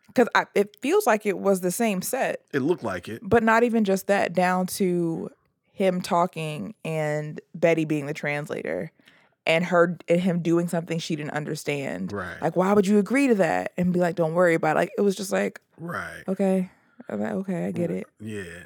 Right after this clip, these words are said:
Speaker 2: And then, and then, so the, the, the restaurant owner's son comes out and
Speaker 1: Right.
Speaker 2: sees Betty, and they kinda have, like, that Michael Apollonia moment.
Speaker 1: Yeah.
Speaker 2: Um,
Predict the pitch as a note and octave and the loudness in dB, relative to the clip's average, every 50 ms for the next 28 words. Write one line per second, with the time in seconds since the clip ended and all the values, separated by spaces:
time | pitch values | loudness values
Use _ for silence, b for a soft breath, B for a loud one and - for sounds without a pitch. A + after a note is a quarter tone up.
0 | - - F3+ F#3 G3 G3+ G3 F#3+ F3 E3+ - - D3+ D#3 D#3 D#3 D#3+ D3+ C#3+ C#3 | -14 -10 -8 -6 -4 -2 -2 -2 -2 -4 -6 -8 -8 -6 -4 -4 -4 -4 -4 -4
1 | B2+ - - - - - C#3 C3+ A#2+ A#2+ A#2 A2+ - - A2 A#2+ A#2 A2 G#2+ G#2+ | -8 -12 -12 -10 -4 -2 -2 -2 0 -2 -4 -4 -4 -6 -6 -4 -4 -2 -2 -4
2 | G2+ G2+ _ _ _ _ _ _ _ _ _ _ _ _ _ _ _ _ _ _ | -8 -10 _ _ _ _ _ _ _ _ _ _ _ _ _ _ _ _ _ _
3 | _ - G2+ G#2 G#2 G2+ G#2+ A#2 A#2+ - - - A#2 A2+ G#2+ G#2 - - A2+ A2 | _ -14 -10 -8 -6 -2 -2 -2 -2 -2 -6 -8 -6 -6 -6 -6 -8 -8 -8 -8
4 | G#2+ G2+ F#2+ - - - A#2+ A2 G#2 F#2+ - - - B2 A2 G#2 F#2+ G2+ G2+ F#2+ | -8 -8 -8 -8 -8 -8 -8 -8 -8 -8 -8 -8 -8 -6 -8 -8 -8 -8 -8 -8
5 | F2+ E2+ E2+ - _ - G#3+ G#3 A3+ A3+ G3+ E3 C3+ - C#3 A#2+ A2 G#2 F#2+ F#2 | -8 -10 -14 -18 _ -10 -4 0 2 4 4 4 2 0 0 -2 -2 -4 -6 -8
6 | F2 G2+ G2 F#2+ F#2 F#2 F#2+ F#2+ G2 G2+ G2 - - G#2 F#2+ F#2+ F#2+ G#2 F#2+ G2 | -8 -8 -8 -8 -8 -8 -10 -8 -8 -8 -10 -8 -10 -10 -8 -6 -6 -6 -8 -8
7 | G2 F#2+ F#2+ - F#2+ F2 F2+ G2+ G2+ F#2+ - F#2+ F2+ F#2+ F2+ - F#2+ F#2 F#2+ F#2+ | -10 -12 -10 -10 -12 -10 -8 -8 -8 -8 -10 -10 -10 -10 -10 -10 -10 -10 -10 -10
8 | F#2+ F#2 F3+ F3+ F#3 F3+ F3+ F3 A3 G#3+ A3+ A#3+ A3 G#3 F#3+ F3 E3+ E3+ F3+ F3 | -10 -10 -12 -12 -10 -10 -8 -4 -2 2 4 6 6 6 6 4 2 0 -2 -6
9 | b b b b b b - - - - - - F2 - A#2+ E2+ - - - | b b b b b b -16 -14 -12 -12 -12 -12 -14 -14 -16 -16 -16 -20 -20